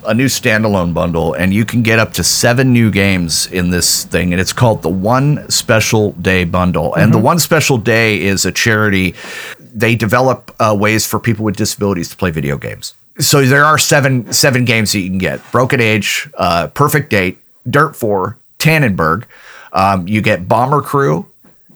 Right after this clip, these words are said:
Speaker 1: and, uh, The Swords of Ditto, Mormo's Curse.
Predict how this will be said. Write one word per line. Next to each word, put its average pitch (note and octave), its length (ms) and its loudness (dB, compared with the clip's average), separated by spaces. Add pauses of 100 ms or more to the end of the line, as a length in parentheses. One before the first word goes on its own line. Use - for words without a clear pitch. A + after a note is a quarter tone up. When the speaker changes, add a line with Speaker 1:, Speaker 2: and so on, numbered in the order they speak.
(720)
Speaker 1:
and, G#2+ 480 2 (100)
uh, G2+ 600 2
The A2 140 -2
Swords C#3 480 0
of G#2 340 0
Ditto, B2+ 440 2
Mormo's A#2 500 0
Curse. - 600 0